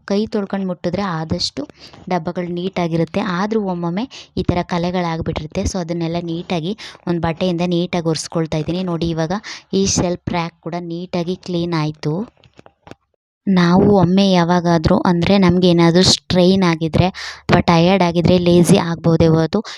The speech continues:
ಯಾವಾಗ್ಲೂ ಲೇಜಿ ಆಗಿರೋಕೆ ಸಾಧ್ಯ ಇಲ್ಲ. So ಕ್ವಿಕ್ಕಾಗಿ ನಾವು ಒಂದ್ಸಾರಿ ಕೆಲ್ಸನ ಮಾಡ್ತೀವಿ ಅಂದ್ರೆ ಅದನ್ನ ಮಾಡಿ ಮುಗಿಸೋವರೆಗೂ ಸಮಾಧಾನ ಇರಲ್ಲ. So ನೋಡಿ ಇವಾಗ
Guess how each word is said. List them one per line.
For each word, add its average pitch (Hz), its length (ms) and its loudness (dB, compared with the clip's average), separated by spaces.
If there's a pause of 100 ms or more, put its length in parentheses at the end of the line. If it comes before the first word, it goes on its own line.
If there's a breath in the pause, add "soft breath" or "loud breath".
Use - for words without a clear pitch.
(140 loud breath)
ಯಾವಾಗ್ಲೂ 170 460 2
ಲೇಜಿ 170 380 4
ಆಗಿರೋಕೆ 165 500 2
ಸಾಧ್ಯ 156 440 2
ಇಲ್ಲ. 151 160 0 (480 loud breath)
So 180 100 4 (120)
ಕ್ವಿಕ್ಕಾಗಿ 185 600 -2
ನಾವು 175 320 2 (100)
ಒಂದ್ಸಾರಿ 175 600 2 (460)
ಕೆಲ್ಸನ 180 460 0
ಮಾಡ್ತೀವಿ 170 480 -2
ಅಂದ್ರೆ 165 220 -2
ಅದನ್ನ 160 260 0 (340 loud breath)
ಮಾಡಿ 180 380 4
ಮುಗಿಸೋವರೆಗೂ 170 760 4
ಸಮಾಧಾನ 156 500 -2 (100)
ಇರಲ್ಲ. 156 300 -4 (1200 loud breath)
So - 120 2
ನೋಡಿ 175 260 4
ಇವಾಗ 180 260 2